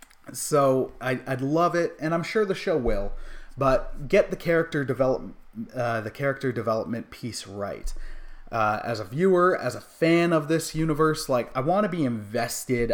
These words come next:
I want to care, uh, and if you're just stagnant and boring and not really de-, like, creating stakes for these characters, creating peril, giving me a reason to actually be invested,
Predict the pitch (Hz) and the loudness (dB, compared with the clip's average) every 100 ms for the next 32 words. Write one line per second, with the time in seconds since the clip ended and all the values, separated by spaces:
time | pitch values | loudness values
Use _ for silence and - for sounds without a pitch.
0 | - 117 110 110 131 135 - - 123 - | -2 -6 -6 -2 0 0 -4 -12 -14 -14
1 | - 101 107 127 151 156 - - - - | -10 -4 -2 -2 -4 -8 -18 -20 -20 -6
2 | 117 110 110 110 - 127 127 - 131 120 | 0 0 0 -4 -4 -2 -4 -2 -2 0
3 | 127 - - 127 117 135 165 160 131 110 | -2 -4 -2 0 0 0 -2 -2 -4 -4
4 | 110 127 156 143 110 113 131 135 131 127 | -2 0 2 0 0 -2 -2 0 0 -2
5 | 113 107 - - - 117 110 - - 82 | -4 -8 -12 -10 -4 -4 -6 -14 -20 -20
6 | - _ _ _ _ - - - 139 127 | -20 _ _ _ _ -20 -20 -10 -4 -2
7 | 110 104 - 170 165 - 165 160 - 165 | -2 -6 -2 -2 -2 -6 -2 -2 0 0
8 | 165 160 160 156 - - - - 131 117 | 0 0 -2 -4 -6 -18 -20 -6 -2 -2
9 | 107 104 - 160 160 160 147 147 156 208 | -4 -10 -2 2 6 6 4 0 0 0
10 | 175 147 117 131 160 151 127 131 - 117 | 0 0 0 0 0 0 0 -2 -4 -6
11 | 107 110 101 92 90 - - 208 185 | -4 -6 -6 -8 -8 -6 -2 -2 -4